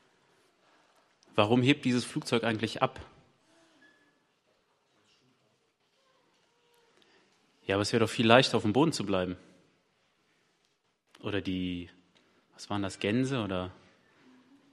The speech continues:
weil die sind ja so lange über dem Wasser gelaufen, wo ich mir denke, ist auch viel zu anstrengend. Bleibt doch im Wasser. Oder nicht?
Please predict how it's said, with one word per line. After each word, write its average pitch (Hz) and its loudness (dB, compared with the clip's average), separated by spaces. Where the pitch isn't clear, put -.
weil 95 -8
die 95 -8
sind 101 -2
ja 101 2
so 113 4
lange 127 8
über 113 8
dem 107 6
Wasser 127 4
gelaufen, 104 2
wo - -12
ich - -6
mir 92 -4
denke, 104 0
ist 104 -6
auch 98 -6
viel 113 -4
zu 117 0
anstrengend. 107 -2
Bleibt 113 4
doch 107 2
im 101 0
Wasser. 101 0
Oder 113 6
nicht? 104 0